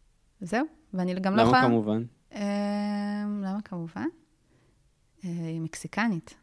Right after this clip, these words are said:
Speaker 1: היא יודעת מה זה חריף.
Speaker 2: אה, את אומרת, היא לא תיגע בזה כי זה לא חריף.
Speaker 1: זה לא
Speaker 2: כי זה בושה ל-
Speaker 1: כן.
Speaker 2: בושה ל-, למילה חריף.
Speaker 1: נכון.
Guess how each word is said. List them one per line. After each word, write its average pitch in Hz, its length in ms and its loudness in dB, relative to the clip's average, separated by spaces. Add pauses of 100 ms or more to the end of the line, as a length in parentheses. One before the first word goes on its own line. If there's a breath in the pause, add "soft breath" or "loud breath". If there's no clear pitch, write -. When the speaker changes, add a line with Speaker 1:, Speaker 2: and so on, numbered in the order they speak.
(200)
Speaker 1:
היא 170 80 -10
יודעת 185 200 -4
מה 175 80 -2
זה 165 120 -6
חריף. 156 420 -10 (420)
Speaker 2:
אה, 107 360 4
את - 140 -4
אומרת, 117 260 4
היא 123 100 4
לא 117 60 6
תיגע 117 280 4
בזה 113 280 4
כי - 180 -8
זה 110 140 -2
לא 113 80 4
חריף. 117 420 0
Speaker 1:
זה 175 180 -2
לא 208 140 0
Speaker 2:
כי - 80 -4
זה 107 140 0
בושה 117 420 4
ל- 113 380 4
Speaker 1:
כן. 160 140 0 (300)
Speaker 2:
בושה 113 280 0
ל-, 110 1000 0
למילה 110 440 4
חריף. 117 580 -8
Speaker 1:
נכון. 160 340 -8